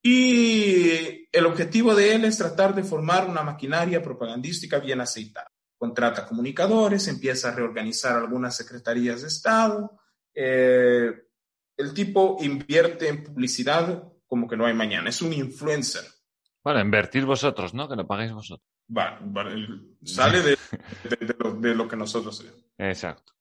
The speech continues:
Speaker 1: Ha dicho que iba a reducir impuestos, que era necesario porque había que dinamizar la economía y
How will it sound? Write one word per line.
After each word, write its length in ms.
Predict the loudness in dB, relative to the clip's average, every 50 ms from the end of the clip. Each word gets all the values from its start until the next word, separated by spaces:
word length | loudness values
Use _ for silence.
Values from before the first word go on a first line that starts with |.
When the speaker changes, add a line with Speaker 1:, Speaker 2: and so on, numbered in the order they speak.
| _ _ 2
Speaker 1:
Ha 100 | 4 4
dicho 380 | 6 4 2 2 2 0 2 2
que 100 | 2 0
iba 180 | 2 4 4
a 40 | 4
reducir 460 | 4 2 0 0 -4 -6 -6 -6 -6
impuestos, 680 | -6 -6 -4 2 4 4 4 4 2 0 0 0 0 -2
que 140 | -4 -4 -2
era 180 | 0 0 0 0
necesario 840 | -2 -4 -6 -8 -6 -2 2 4 4 4 4 2 2 0 -2 -2
porque 420 | -6 -8 -10 -10 -8 -4 -2 0
había 320 | 0 0 2 0 0 0 0
que 80 | -2
dinamizar 500 | -4 -4 -4 -4 -6 -8 -8 -4 -4 -4
la 140 | -4 -4 -6
economía 680 | -6 -6 -6 -6 -2 2 4 4 4 4 2 -4 -6 -6
y 140 | -10 -12